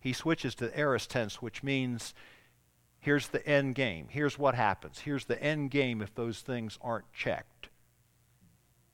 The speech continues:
"Take heed," he says, "that ye be not consumed one of another." What does it mean to consume? Well, in this case, it's the implosion. The building comes down because it means to destroy.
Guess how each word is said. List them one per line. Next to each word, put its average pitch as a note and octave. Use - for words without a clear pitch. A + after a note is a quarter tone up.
"Take D3+
heed," D#3+
he B2
says, A#2+
"that -
ye A2+
be A#2+
not A#2
consumed A2
one G#2+
of G2
another." G2+
What F3
does D3
it C#3
mean D3+
to -
consume? B2
Well, A2+
in A2+
this C3+
case, G#2
it's A#2
the A#2
implosion. G2+
The F2
building G#2
comes F#2
down D#2+
because C3+
it D3
means D#3
to C3+
destroy. B2